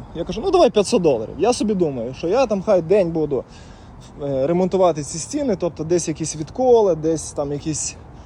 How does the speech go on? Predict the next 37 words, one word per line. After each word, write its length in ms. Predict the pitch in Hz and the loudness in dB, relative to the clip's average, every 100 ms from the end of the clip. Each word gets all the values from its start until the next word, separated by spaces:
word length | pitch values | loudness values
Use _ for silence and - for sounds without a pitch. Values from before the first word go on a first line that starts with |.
| - - - - - - | -20 -20 -20 -20 -20 -6
саморези 640 | - 175 170 262 240 190 | -2 2 4 4 4 2
старі 340 | 175 202 208 190 | 0 2 2 2
були, 280 | 180 190 | 4 4
треба 260 | 170 170 160 | 2 0 -2
зашпаклювати, 720 | 165 - 165 180 185 160 165 | -4 -6 -6 -2 0 0 -2
можливо, 360 | 165 160 170 151 | -4 -2 0 0
десь 220 | 151 - | -2 -4
на 80 | 156 | -4
вікнах, 420 | 240 240 185 156 | -2 -4 -6 -6
там 160 | 165 | -6
відкоси, 500 | 151 151 240 247 - | -6 -8 -2 -2 -2
щось 280 | 156 170 156 | -6 -10 -8
відбилося. 800 | 156 156 170 147 - 139 123 123 - - - - - | -10 -6 -4 -4 -6 -6 -4 -6 -12 -20 -20 -18 0
День 180 | 214 196 | 4 4
я 60 | |
буду 200 | 165 160 | 2 0
собі 220 | 156 165 151 | -4 -4 -4
спокійно 400 | - 165 170 147 | -4 -4 -2 0
займатися, 520 | 185 262 240 - 170 | 0 2 0 -2 -2
десь 160 | 170 | -2
стара 260 | - 165 151 | 0 0 0
клараска 540 | 202 254 262 233 - | 2 2 2 0 0
облазить 480 | 190 185 190 175 151 147 | -2 2 2 2 -2 -8
і 20 | |
все 180 | 143 151 | -10 -10
таке 180 | 156 202 | -2 -2
інше. 300 | 208 185 143 - - - - - - - - - - - - - - - - | -2 -4 -12 -14 -20 -18 -18 -18 -18 -18 -18 -16 -16 -16 -16 -14 -14 -10 0
І, 240 | 277 285 | 4 4
щоб 180 | - 254 | 4 2
ви 80 | 254 | 4
розуміли, 480 | 233 226 277 269 226 | 4 4 4 4 6
я 200 | 220 185 | 4 4
чотири 500 | 220 214 240 214 185 | 2 2 2 2 2
дні 320 | 190 262 262 - - - 147 | 0 0 -2 -6 -18 -14 -6
ремонтував 580 | 170 180 175 190 214 | -4 -4 -4 -2 -2
тут 140 | - 170 | -4 -10
стіни. 340 | - 160 123 | -12 -10 -10